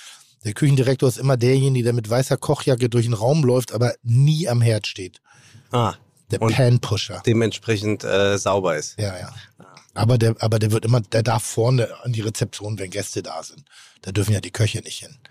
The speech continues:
Speaker 2: Ist das so?
Speaker 1: Ja, da kommen, also die Köche sind ja kleine Gollums. <laughs>
Speaker 2: Oder,
Speaker 1: In Hotels.
Speaker 2: oder Golluminen.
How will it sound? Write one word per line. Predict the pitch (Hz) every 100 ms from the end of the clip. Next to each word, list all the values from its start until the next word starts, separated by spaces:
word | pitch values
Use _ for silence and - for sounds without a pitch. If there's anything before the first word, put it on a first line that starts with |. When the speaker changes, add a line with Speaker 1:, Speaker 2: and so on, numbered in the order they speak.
| _
Speaker 2:
Ist | - 170
das | 139
so? | 143 208 - _
Speaker 1:
Ja, | 82
da | 90
kommen, | 92 127 117
also | 107 110
die | 104
Köche | - 147
sind | 139
ja | 131
kleine | 113 123 120 117
Gollums. | 131 107 92 - - - _ _ _ _ _ - _ _ _
<laughs> | 107 98 - - - - 131 - _ - 143 - 123 - - - 123 - - 127
Speaker 2:
Oder, | 135 131
Speaker 1:
In | 196 196
Hotels. | 156 120 135 135
Speaker 2:
oder | 123 104
Golluminen. | 120 113 113 117 131 92